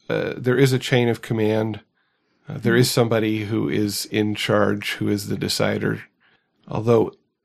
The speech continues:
the organization I work for, I mean, yeah, we have a president and I have a boss, and, and ultimately, if they make a decision, the rest of us will do it. Uh, but the organization works in a very cooperative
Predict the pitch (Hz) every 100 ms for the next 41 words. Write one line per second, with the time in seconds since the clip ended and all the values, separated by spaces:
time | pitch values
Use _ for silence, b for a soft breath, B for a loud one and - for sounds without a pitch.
0 | _ _ _ _ _ 135 143 170 175 156
1 | 127 127 117 120 127 - 120 107 107 107
2 | 107 107 101 101 107 104 - 107 101 104
3 | 104 104 101 104 110 101 101 98 98 -
4 | 101 98 104 B B B B B B _
5 | - 113 101 - 123 127 135 117 104 110
6 | 107 101 92 - _ _ _ _ _ _
7 | - 120 127 123 120 113 104 107 127 113
8 | 110 104 104 104 104 - 101 - 104 131
9 | 107 65 - - _ _ _ B B B
10 | B B B B B _ 156 143 170 156
11 | - 147 _ _ 120 107 - _ _ -
12 | 117 120 117 127 135 127 113 123 127 131
13 | 113 110 - 117 110 123 131 131 120 110
14 | 104 107 107 - 110 98 - 104 - 107
15 | -